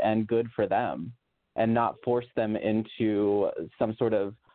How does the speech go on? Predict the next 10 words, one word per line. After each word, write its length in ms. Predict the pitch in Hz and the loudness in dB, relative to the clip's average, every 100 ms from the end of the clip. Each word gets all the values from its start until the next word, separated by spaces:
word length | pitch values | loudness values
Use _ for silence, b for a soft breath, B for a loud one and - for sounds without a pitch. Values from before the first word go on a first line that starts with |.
| b - | b -4
box 340 | 120 113 - - | -2 0 -2 -4
or 80 | 113 | -4
paradigm 760 | 131 120 107 98 98 98 104 | 0 0 2 2 0 0 -2
that 260 | 107 98 - | 0 0 0
doesn't 340 | 110 113 92 - | -2 -2 -4 -2
serve 220 | 104 107 - | -2 0 -2
them 340 | 65 62 120 - - | -2 -2 -8 -6 -2
in 100 | 98 | 0
any 140 | 80 | 2
way. 360 | 65 50 131 | 0 0 -4